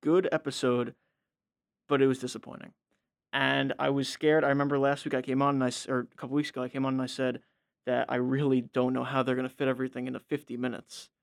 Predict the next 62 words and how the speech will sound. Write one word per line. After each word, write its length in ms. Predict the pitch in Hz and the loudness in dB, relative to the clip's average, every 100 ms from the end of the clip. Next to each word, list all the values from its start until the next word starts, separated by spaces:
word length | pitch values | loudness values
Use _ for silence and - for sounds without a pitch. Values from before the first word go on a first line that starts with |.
| - | -4
or, 200 | 131 113 _ | -2 -2 _
like, 180 | - 110 | -14 -12
forty 320 | - 156 135 | 0 2 4
minutes 240 | 117 113 - | 2 -2 -8
'cause 160 | 113 | -10
the, 160 | - 107 _ | -10 -14 _
the 80 | 139 | -12
credits 300 | - - - | -6 -6 -8
are 40 | |
so 180 | - - | -10 -8
long. 220 | 127 123 - _ _ _ _ _ _ | -8 -10 -12 _ _ _ _ _ _
And 380 | 127 127 127 127 - | -2 0 2 0 -2
I, 220 | 127 123 110 _ _ | -2 -2 -4 _ _
I 80 | 127 | -6
mean, 180 | 127 127 | -2 -2
I 60 | |
was 120 | 123 127 _ - | -4 -8 _ -20
kinda 300 | - 156 156 | -10 -4 -4
right. 380 | 135 127 165 - | -4 -2 -2 0
Like, 120 | 131 | -2
I 120 | - 143 | 0 0
was 200 | 143 131 | 0 -2
disappointed. 720 | 151 151 143 - 160 147 123 | -6 -4 -6 -4 -2 -2 -2
And 380 | 131 131 127 123 - _ _ _ _ _ | -2 -2 -2 -4 -10 _ _ _ _ _
again, 320 | - 143 147 127 | -2 2 2 2
like, 160 | 127 | -4
I'll 100 | 131 | -4
say 120 | 131 | 0
it 40 | 143 | 0
again, 200 | 131 120 | 0 -4
Wanda 240 | 127 143 | -4 -2
and 120 | 143 | -2
Vision's 260 | 139 131 131 | -2 -4 -6
story 260 | - 135 131 | -4 -2 -2
was 140 | 123 | -4
great. 260 | - 123 123 | -6 -6 -2
The 60 | |
way 120 | 123 | -2
it 80 | 123 | 0
ended 220 | 123 131 | 0 -2
was 120 | 123 120 | -4 -6
great 300 | 127 123 - | -4 -6 -6
with, 100 | - _ | -12 _
with 180 | 123 - | -14 -10
everything 300 | - 123 127 | -10 -10 -8
that 80 | 127 | -6
you 100 | - | -8
said, 300 | 123 123 123 | -6 -4 -4
the 180 | - - - | -8 -18 -6
piece 180 | 143 - | -4 -4
of 60 | |
the 60 | 131 | -4
Mind 300 | 127 127 127 | -2 -2 -4
Stone. 420 | - 127 123 120 - | -4 -2 -2 -4 -8
It 80 | |
was 180 | 127 - | -10 -10
emotional 640 | 127 139 143 - 135 127 123 | -2 0 0 -2 -4 -2 -4
and 80 | |
all. 120 | 123 123 | -4 -6
I 60 | |
love 260 | 123 127 113 | -4 -6 -6
that. 200 | 110 | -10